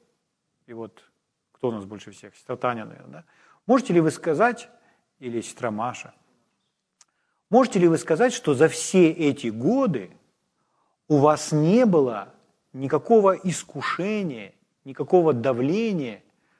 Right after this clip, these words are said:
никакого отчаяния, просто опустить руки и сказать: «Да, то есть все было идеально»?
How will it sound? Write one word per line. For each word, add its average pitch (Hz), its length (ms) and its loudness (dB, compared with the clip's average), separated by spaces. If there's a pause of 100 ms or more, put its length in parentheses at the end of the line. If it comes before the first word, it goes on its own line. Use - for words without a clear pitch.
(600)
никакого 151 500 2
отчаяния, 170 760 0
просто - 300 -2
опустить 160 380 -4
руки 180 220 2
и 135 40 0
сказать: 131 260 -2 (380)
«Да, 185 160 -6
то - 1500 -14
есть 143 100 -4
все - 180 2
было 175 300 6
идеально»? 104 360 -4